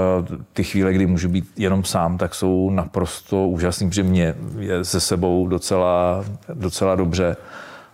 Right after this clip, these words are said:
A musím říct, že dneska, když mi má být jakože nejlíp, tak to není teda s tím turistákem. Ale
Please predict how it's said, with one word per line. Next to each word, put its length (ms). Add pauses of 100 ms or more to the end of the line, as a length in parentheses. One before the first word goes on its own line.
(200)
A 180
musím 440
říct, 180
že 140
dneska, 480 (120)
když 420
mi 120
má 200
být 340
jakože 360 (500)
nejlíp, 840 (180)
tak 180
to 120
není 240 (160)
teda 180
s 100
tím 160
turistákem. 840 (1040)
Ale 720